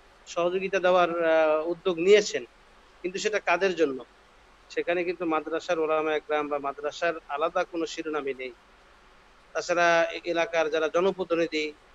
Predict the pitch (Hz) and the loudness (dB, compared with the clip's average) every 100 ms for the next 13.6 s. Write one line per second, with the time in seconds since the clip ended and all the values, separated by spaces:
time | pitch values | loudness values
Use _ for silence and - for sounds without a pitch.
0 | - 147 160 - 196 202 208 - 180 165 | -2 0 0 2 0 2 -2 -6 -6 -4
1 | 156 147 143 - - _ _ - 175 208 | -2 -4 -6 -10 -20 _ _ -2 2 2
2 | 208 202 202 196 185 170 165 175 165 160 | 2 0 0 -2 0 0 0 -2 2 2
3 | 151 139 - - _ _ _ _ _ _ | 2 -2 -12 -16 _ _ _ _ _ _
4 | - 143 143 143 - - 165 - 180 180 | -8 -2 0 0 -4 -4 -6 -4 -4 -2
5 | 185 180 180 175 170 180 180 170 165 180 | -2 -2 2 2 2 0 2 4 4 2
6 | 180 - _ - - _ - 151 147 175 | 0 -6 _ -20 -20 _ -6 -4 -4 -8
7 | 180 - 202 202 214 208 202 196 190 - | -8 0 2 4 2 4 4 4 2 -6
8 | - 180 190 180 175 170 165 165 185 - | -8 -2 -2 0 -2 -4 -6 -6 -6 -6
9 | 180 185 180 170 180 185 180 170 175 175 | -4 -4 -2 0 0 2 0 0 -2 -4
10 | 175 170 170 170 170 175 170 170 170 156 | -2 -2 0 2 0 -2 -2 0 0 -2
11 | _ _ _ _ - 151 147 165 160 160 | _ _ _ _ -6 -4 -2 -2 -2 -2
12 | 156 170 185 190 165 190 190 175 175 196 | 0 -2 -2 -4 -2 -2 0 0 0 -2
13 | 196 190 185 180 - | -2 -2 -2 -4 -6